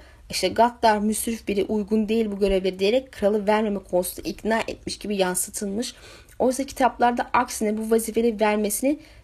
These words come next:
tavsiye eden Otto'nun kendisi. Muhtemelen Daemon'ın sorun yaratması, öne geçmek için, oyalanması için bir şeyler vermek istedi. Bunun üstüne kral onu şehir komutanları Lord Kumandanı yapınca Daemon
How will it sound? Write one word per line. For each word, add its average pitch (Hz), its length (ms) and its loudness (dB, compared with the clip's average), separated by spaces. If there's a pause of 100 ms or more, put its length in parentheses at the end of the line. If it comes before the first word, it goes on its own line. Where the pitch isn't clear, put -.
tavsiye 196 440 2
eden 240 360 0 (100)
Otto'nun 214 400 -2
kendisi. 226 720 -2 (340)
Muhtemelen 277 600 2
Daemon'ın 254 360 2
sorun 240 280 -2
yaratması, 233 640 -2
öne 220 120 0
geçmek 220 400 -2
için, - 200 -8
oyalanması 208 640 0
için 196 220 -8
bir - 40 -6
şeyler 185 320 -2
vermek 160 340 -4
istedi. 214 380 -2 (380)
Bunun 254 180 2
üstüne 269 320 0
kral 247 260 2
onu 247 180 0
şehir 233 280 0
komutanları 226 720 -2
Lord 208 240 4
Kumandanı 208 380 0
yapınca 202 420 -4
Daemon 226 340 2